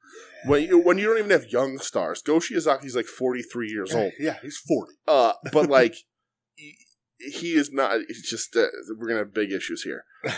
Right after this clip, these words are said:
Speaker 2: But
Speaker 1: <laughs>
Speaker 2: there's guys I wanna watch every time. And Nakajima's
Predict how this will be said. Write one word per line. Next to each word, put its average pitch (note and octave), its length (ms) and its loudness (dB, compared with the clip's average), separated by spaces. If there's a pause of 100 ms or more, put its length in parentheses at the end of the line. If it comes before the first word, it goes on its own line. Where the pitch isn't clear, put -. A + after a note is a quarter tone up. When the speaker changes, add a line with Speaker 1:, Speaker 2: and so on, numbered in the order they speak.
Speaker 2:
But C3+ 320 4 (140)
Speaker 1:
<laughs> - 100 -20
Speaker 2:
there's C#3+ 220 2
guys D#3 260 4
I D#3 60 2
wanna C#3+ 220 2
watch A#2+ 340 0
every G#2 160 -6
time. C#2 320 -12 (720)
And A2+ 380 0
Nakajima's A2+ 600 -4